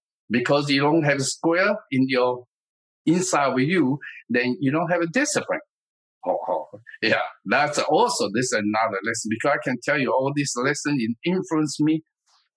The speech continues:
because, uh, because, uh, that's why I understand. From since then, I try to set up the goal for myself, and, uh, I try to conquer myself. And, uh, see, for example, I hate physics. I hate physics, but enough,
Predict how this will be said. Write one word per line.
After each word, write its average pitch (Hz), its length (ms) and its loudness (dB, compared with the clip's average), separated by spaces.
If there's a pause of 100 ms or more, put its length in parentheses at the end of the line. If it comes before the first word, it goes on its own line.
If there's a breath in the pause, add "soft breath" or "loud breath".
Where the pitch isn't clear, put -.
(120)
because, 143 380 0
uh, 135 140 2 (180)
because, 147 340 0
uh, 127 140 2
that's 151 220 0
why 135 80 2
I 127 120 0
understand. 135 560 0
From 123 160 0
since 175 360 -2
then, 143 200 2
I 123 140 -2 (100)
try 135 80 0
to 123 40 -4
set 143 280 -4
up 147 140 2
the 127 220 -2
goal 131 320 2
for 113 120 0
myself, 117 540 -2 (380 loud breath)
and, 104 220 0
uh, 98 160 0 (220)
I 117 140 0
try 117 140 -2
to 117 100 -4 (100)
conquer 165 360 0
myself. 131 640 -2 (320)
And, 113 160 2
uh, 107 100 0
see, 127 380 -4
for 131 100 0
example, 127 520 -2 (1000 loud breath)
I 127 100 2
hate 135 240 -2
physics. - 640 -4 (1200 soft breath)
I 143 120 2
hate 208 240 2
physics, 139 400 0
but 139 160 2
enough, 175 320 4